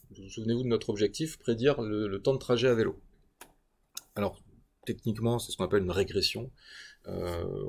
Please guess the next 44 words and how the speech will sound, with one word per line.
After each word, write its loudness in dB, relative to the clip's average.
on -2
a 6
été 0
faire 0
hyper 0
simple 2
ici. 0
Enfin, 0
moi, 4
j'ai 0
fait 0
ça 4
simple. -2
Après, -4
Benjamin -2
a -4
fait -8
plus -12
complexe, -2
mais 0
<laughs> -14
j'ai -6
fait 2
une 8
régression 4
linéaire, 6
euh, -2
de -4
base. 4
Euh, 2
et 4
ce -2
qui -4
va 12
être 10
intéressant 6
ici, 2
c'est 0
qu'on 0
va 10
aller 8
chercher 6
des, 4
euh, 2